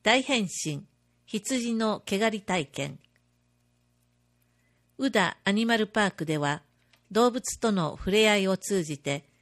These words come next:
命の大切さについて学ぶことができる様々なイベントを実施しています。今回は、講師、スタッフの介助のもと、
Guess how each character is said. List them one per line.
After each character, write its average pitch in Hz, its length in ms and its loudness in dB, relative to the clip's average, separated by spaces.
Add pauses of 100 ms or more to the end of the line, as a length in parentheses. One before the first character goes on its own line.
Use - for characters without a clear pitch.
(300)
命 240 400 0
の 151 200 -2
大 190 280 -2
切 202 180 -6 (140)
さ 202 100 0
に 190 140 -2
つ 202 160 -4
い 165 80 -2
て - 320 -8 (440)
学 190 280 0
ぶ 214 80 -4
こ 214 100 -2
と 208 140 -4
が 165 100 -2
で 139 140 -6
き 160 160 -6
る 147 260 -8
様 226 340 0
々 165 280 0
な 139 320 -4
イ 175 100 -4
ベ 202 140 2
ン 190 80 -2
ト 185 180 -2
を 180 140 2
実 160 200 -6
施 156 220 -6
し - 100 -12
て 156 120 -4
い 143 80 -4
ま 139 180 -8
す。 - 220 -12 (1080)
今 254 200 0
回 170 240 -2
は、 151 240 -2 (420)
講 240 220 4
師、 - 380 -6 (180)
ス - 220 -10
タ 226 120 4
ッ - 20 2
フ - 220 -10
の 151 320 -4
介 220 200 0
助 165 120 -2
の 147 140 -4
も 147 140 -6
と、 - 240 -8